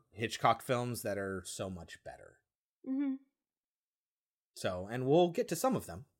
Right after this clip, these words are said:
Speaker 2: Mm-hmm.
Speaker 1: eventually.
Speaker 2: But I really like this, and I, I think, I don't like that the story is a little weak.
Speaker 1: Yeah.
Speaker 2: There are weird things that don't make sense, but they all give you great visuals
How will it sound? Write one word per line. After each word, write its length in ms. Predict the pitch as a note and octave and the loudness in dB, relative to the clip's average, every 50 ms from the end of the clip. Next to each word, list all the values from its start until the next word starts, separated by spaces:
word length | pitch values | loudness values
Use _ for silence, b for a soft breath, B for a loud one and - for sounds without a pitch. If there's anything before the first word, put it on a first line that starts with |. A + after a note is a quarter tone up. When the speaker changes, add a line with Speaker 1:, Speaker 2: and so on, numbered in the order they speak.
| _ - | _ -18
Speaker 2:
Mm-hmm. 440 | C4 - D#4 D#4 E4+ - _ - - | -14 -12 -10 -12 -12 -14 _ -6 -4
Speaker 1:
eventually. 480 | E3 G3+ G#3+ G3+ - - F#2+ F2 E2+ - | 0 0 0 0 -2 -4 -6 -6 -6 -2
Speaker 2:
But 80 | - A#4+ | 2 6
I 100 | C5 C#5 | 8 10
really 340 | C#5 C#5+ C#5 B4+ A#4+ G#4+ E4+ | 10 10 10 8 8 8 6
like 100 | D#4+ A#3+ | 6 4
this, 340 | - - - - - - - - _ - | 0 -6 -6 -6 -8 -8 -8 -8 _ 2
and 320 | A#3 A3+ A3 A3 A3 - - _ _ - | 4 4 4 4 0 -4 -8 _ _ 0
I, 100 | - - - _ _ - | 0 0 0 _ _ 6
I 140 | G#3+ A3+ A#3+ | 6 8 8
think, 300 | B3+ C4+ C4+ C4 - _ _ _ _ _ - | 6 4 2 0 -4 _ _ _ _ _ 12
I 120 | A3 A3 A#3 | 12 12 12
don't 300 | B3 D4 D#4 D#4+ - - | 12 12 12 12 10 8
like 460 | C#4+ C#4+ C#4+ C#4+ C#4+ C#4 - D4 - | 12 12 12 12 12 10 4 -6 -4
that 420 | - A#3 A#3+ A3+ A3+ G#3+ - - G#3 | -2 0 4 8 8 8 8 6 2
the 80 | G#3 G#3 | 2 4
story 540 | - - - - A#3+ A3 A3 A3+ C#4 E4+ F4 | 4 4 6 8 8 10 10 10 8 6 4
is 120 | F#4+ F#4+ | 2 2
a 80 | F#4+ F#4+ | 0 0
little 300 | F4+ F4+ F#4+ G4 G4 F#4+ | 2 2 2 4 4 4
weak. 460 | G4+ F#4 A#4 C5+ C#5 - - - - - _ _ - - _ _ _ _ _ _ - | 4 2 0 0 -2 -8 -12 -16 -16 -20 _ _ -20 -20 _ _ _ _ _ _ 0
Speaker 1:
Yeah. 200 | B2 A#2 G2 E2 - | 2 2 2 2 2
Speaker 2:
There 180 | - B3+ B3+ B3 | 6 8 10 10
are 80 | A3+ G#3 | 8 8
weird 580 | G3 F#3 G3+ A3+ B3+ C4 C4+ C#4+ D4 C#4 - | 4 2 4 6 8 10 10 10 10 10 8
things 480 | - - D#4+ A3 A3+ C4 C#4+ D#4 F4 E4 | 4 4 6 6 6 6 2 0 0 2
that 140 | B3 G#3+ - | 2 4 4
don't 160 | A3+ A3+ A3+ | 4 4 4
make 160 | A3+ A3 A3 | 2 0 2
sense, 340 | - A3+ A3 C4+ D#4 - - b b b b b b - | 4 4 4 4 4 0 -2 b b b b b b -2
but 140 | A#3 - | 2 10
they 120 | - B3+ B3+ | 12 12 12
all 200 | B3+ B3+ B3+ B3 | 12 12 12 12
give 240 | G3 A3+ B3 G#3 A3+ | 12 8 6 6 6
you 120 | A3+ G#3+ | 4 2
great 380 | F3 G#3+ G3 G#3 G#3+ G#3+ - F#3+ | 2 4 6 8 8 8 8 6
visuals 680 | G#3 G3+ F#3 G#3 G3 F#3+ F#3 F#3 F#3 F3+ F3 - - | 6 6 6 4 2 2 2 4 4 4 2 0 0